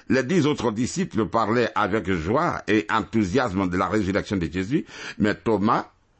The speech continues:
ne parvenait pas à y croire. Il n'y croyait pas. Jean chapitre vingt, verset vingt-cinq, les autres disciples lui dirent donc, «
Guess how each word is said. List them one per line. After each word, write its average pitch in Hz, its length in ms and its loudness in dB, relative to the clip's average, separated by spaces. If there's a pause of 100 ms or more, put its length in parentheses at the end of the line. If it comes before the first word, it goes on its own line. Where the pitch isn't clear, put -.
(180)
ne 107 140 4
parvenait 95 760 -2
pas 180 260 -4 (240)
à 104 120 -2
y 147 120 2
croire. - 600 -2 (800)
Il 156 140 2
n'y 247 80 4
croyait 110 360 -2
pas. - 280 -10 (2000)
Jean 175 260 2
chapitre 123 480 0
vingt, 147 360 2
verset 131 340 0
vingt-cinq, 110 600 0 (1000)
les 180 260 2
autres 202 200 0
disciples 147 600 0
lui 160 180 0
dirent 135 260 0
donc, « 92 300 -2